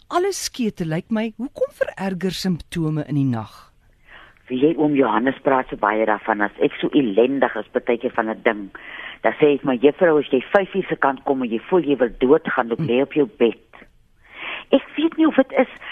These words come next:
Speaker 2: dat die dag nou klaar maak, die hele, uh, uh, groot energie van die dag kom nou mos tot 'n stilstand hier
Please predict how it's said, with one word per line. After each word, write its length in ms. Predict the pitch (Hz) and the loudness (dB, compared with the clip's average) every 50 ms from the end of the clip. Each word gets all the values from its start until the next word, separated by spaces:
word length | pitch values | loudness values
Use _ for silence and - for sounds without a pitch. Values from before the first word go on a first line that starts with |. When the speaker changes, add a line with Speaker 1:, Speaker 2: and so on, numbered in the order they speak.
| - - - | -14 -4 -2
Speaker 2:
dat 100 | 151 151 | -2 -2
die 140 | 156 156 - | -2 -2 2
dag 280 | - 160 190 185 - - | 2 2 2 2 -2 -6
nou 120 | 214 202 190 - | -6 -6 -6 -6
klaar 520 | - - 202 190 190 196 196 196 196 202 190 | -2 2 2 4 4 4 2 2 0 -2 -2
maak, 380 | 185 180 180 185 185 175 - - - - - - - - | -2 0 2 2 0 -2 -4 -12 -14 -14 -14 -14 -8 -6
die 120 | 156 143 | -4 2
hele, 420 | 127 156 165 180 196 196 190 170 - - - - - - - - _ - | 4 4 4 6 4 2 2 0 -2 -8 -14 -14 -14 -16 -16 -10 _ 2
uh, 380 | 123 123 117 113 113 110 107 - - | 4 4 4 2 2 0 -4 -4 -2
uh, 120 | - 110 - - - - - - | -2 -2 -2 -2 -2 -2 0 2
groot 420 | 226 233 254 269 254 254 247 - - | 2 2 4 4 4 4 2 2 0
energie 460 | 202 185 175 165 - - - 202 - - | 0 0 0 -2 -2 -2 -2 -4 0 0
van 100 | 180 170 | 0 0
die 140 | 160 135 | 0 0
dag 260 | - 139 143 - - - | 2 2 2 2 -2 -8
kom 160 | - 180 180 | -6 -4 -4
nou 100 | 175 170 | -4 -4
mos 200 | 165 151 139 - 165 156 - - - | -4 -4 -2 -2 -2 -2 -2 -2 -2
tot 180 | 165 151 - | -2 0 0
'n 80 | 147 - - - | -6 -8 -4 0
stilstand 600 | - 208 202 185 - - - 180 147 123 110 - _ - - - - - - - _ | 0 0 0 0 -4 -2 -2 0 0 0 -4 -8 _ -20 -20 -18 -18 -18 -18 -16 _
hier 420 | 117 127 139 143 127 - - - | 4 4 6 6 4 2 -2 -6